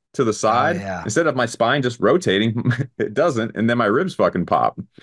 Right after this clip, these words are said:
Speaker 1: And that's,
Speaker 2: Man.
Speaker 1: it's already a common thing in jiu-jitsu. And it's happened to me many times. And it's painful for all the obvious reasons. Uh, not just when it happens, but then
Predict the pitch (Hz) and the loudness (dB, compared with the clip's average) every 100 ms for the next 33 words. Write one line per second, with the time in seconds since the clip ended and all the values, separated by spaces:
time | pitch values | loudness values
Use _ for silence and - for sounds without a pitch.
0 | - _ - 104 104 - - 139 151 139 | -20 _ -2 0 0 -4 -4 0 2 2
1 | 151 147 165 160 156 160 156 156 156 170 | 0 0 -2 -2 0 0 -2 -2 -4 -4
2 | - 180 180 160 107 101 98 101 123 113 | -4 -6 -6 -4 -2 -2 -4 -2 -2 0
3 | 107 110 104 113 104 95 90 82 87 82 | 0 0 0 0 -2 -2 -2 -4 -8 -6
4 | - 113 104 107 101 87 71 - - 101 | -2 -2 2 0 2 -2 -4 -10 -4 -2
5 | 95 98 98 92 - 101 104 107 101 - | 0 0 2 0 0 0 2 0 -2 -6
6 | _ - - _ 85 85 110 120 117 92 | _ -20 -20 _ -4 0 -2 -2 -4 -2
7 | 107 117 98 98 95 101 | -2 -2 -2 -2 0 -2